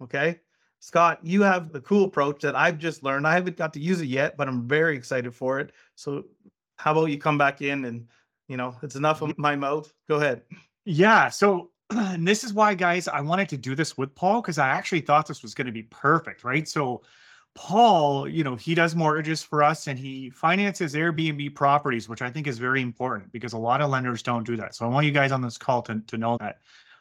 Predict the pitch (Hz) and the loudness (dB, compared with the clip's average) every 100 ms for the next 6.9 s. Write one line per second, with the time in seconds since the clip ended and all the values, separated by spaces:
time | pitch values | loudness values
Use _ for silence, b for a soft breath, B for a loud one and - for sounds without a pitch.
0 | _ - 135 135 135 113 123 117 117 - | _ 2 2 4 -2 -2 0 0 -2 -6
1 | 95 - 151 - b b b b _ 135 | -12 0 0 0 b b b b _ -2
2 | 180 190 - _ _ _ _ 151 196 175 | 2 2 2 _ _ _ _ 0 2 2
3 | 143 220 220 - 254 294 220 147 214 - | 2 2 2 0 0 4 4 4 -2 -6
4 | 226 214 - 185 202 190 170 160 151 160 | -8 -8 -6 -4 -2 -2 0 0 2 0
5 | 147 202 190 156 147 147 139 143 135 131 | 0 0 0 -2 0 2 2 2 2 2
6 | 160 180 131 120 135 131 123 127 127 | 0 2 0 2 2 2 -2 -2 -4